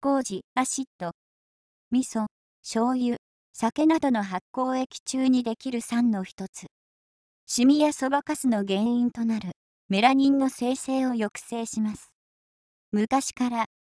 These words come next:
酒蔵で働く当時の手が、なぜかみんな白いことから研究されたと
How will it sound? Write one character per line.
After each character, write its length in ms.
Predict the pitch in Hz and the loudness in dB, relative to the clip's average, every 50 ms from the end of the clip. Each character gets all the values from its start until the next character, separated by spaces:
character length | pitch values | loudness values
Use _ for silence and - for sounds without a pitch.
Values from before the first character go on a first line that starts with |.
| _ _ _ _ | _ _ _ _
酒 340 | - - 220 226 - 285 294 | -2 -2 -2 2 2 0 0
蔵 240 | 294 294 294 294 285 | 2 0 0 0 0
で 100 | 285 277 | 0 -2
働 420 | 254 247 - - 269 269 277 285 | -2 -2 -4 -2 0 0 0 -2
く 120 | - - | -4 -8
当 260 | - - 269 277 277 269 | -8 -4 -2 -2 -2 -2
時 160 | - 233 208 | -2 -2 -2
の 120 | 190 185 - | -2 -2 -4
手 120 | - 202 | -6 -8
が、 180 | 196 185 175 170 - _ _ _ _ _ _ | -8 -8 -12 -12 -12 _ _ _ _ _ _
な 140 | 220 233 240 | -2 -2 0
ぜ 140 | 247 247 240 - | -2 -4 -8 -6
か 200 | - 190 175 - - _ _ _ _ _ | -6 -6 -6 -6 -8 _ _ _ _ _
み 160 | - 208 226 247 | -2 0 2 4
ん 120 | 277 294 | 4 4
な 120 | 302 302 | 4 2
白 280 | - - 269 269 277 277 | 0 -2 -4 -2 -2 -2
い 100 | 262 - | -2 -4
こ 120 | - 220 | -6 -8
と 140 | - - 262 | -4 -4 -6
か 160 | - - 254 | -4 -4 -4
ら 120 | 233 202 190 - | -4 -4 -6 -4
研 220 | - 190 202 226 | -2 -2 -2 -2
究 280 | - - - 233 226 233 | -4 -6 -8 -6 -6 -6
さ 200 | - - 226 226 | -6 -8 -6 -6
れ 100 | 226 - | -6 -8
た 140 | - 226 | -8 -12
と 240 | - _ 185 175 - | -10 _ -8 -8 -8